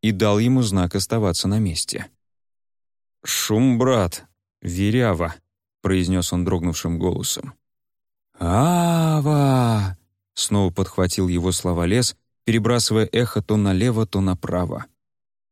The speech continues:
У Ильи вздыбились волосы на руках, сердце с силой забилось о грудную клетку.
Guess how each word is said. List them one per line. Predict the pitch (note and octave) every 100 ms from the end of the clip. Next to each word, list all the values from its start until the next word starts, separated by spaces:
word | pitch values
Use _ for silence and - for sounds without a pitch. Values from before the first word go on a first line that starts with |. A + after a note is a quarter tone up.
| _ _ _ _ -
У | A#2
Ильи | A#2 B2 E3
вздыбились | A#2 G#2 C3+ B2 A#2+ -
волосы | F#2+ C3+ A2 F#2+ -
на | F#2+ F#2
руках, | F#2 - B2 A#2 - -
сердце | - - C3 - A#2
с | A2
силой | - B2+ A2
забилось | F2 F#2+ F2 A#2 G#2 G2
о | F#2
грудную | F2+ F2 G2 G2
клетку. | E2+ F2+ F#2 - - -